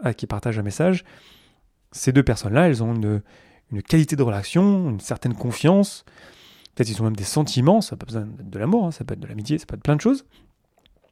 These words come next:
Et ça, cette partie-là du message, elle est très importante. C'est souvent du paraverbal, c'est-à-dire la manière de dire les choses. C'est parfois aussi le langage non verbal,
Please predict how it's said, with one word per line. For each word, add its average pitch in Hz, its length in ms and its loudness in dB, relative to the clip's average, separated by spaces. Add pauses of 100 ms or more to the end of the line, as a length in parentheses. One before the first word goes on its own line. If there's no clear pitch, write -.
(200)
Et 156 140 10
ça, 202 420 4 (500)
cette - 220 0
partie-là - 380 0
du 233 80 0
message, 240 320 2
elle 180 80 2
est 113 220 2
très 202 200 -6
importante. 151 520 -2 (320)
C'est - 140 -2
souvent 135 420 2 (260)
du 110 120 0
paraverbal, 117 580 2
c'est-à-dire 107 300 -4
la 101 100 -2
manière 113 300 0
de 110 60 0
dire 107 160 -2
les 98 80 -2
choses. 180 340 0 (500)
C'est - 140 -8
parfois 117 240 2
aussi 113 240 0
le 113 100 2
langage 110 300 2
non 120 140 2
verbal, 113 460 2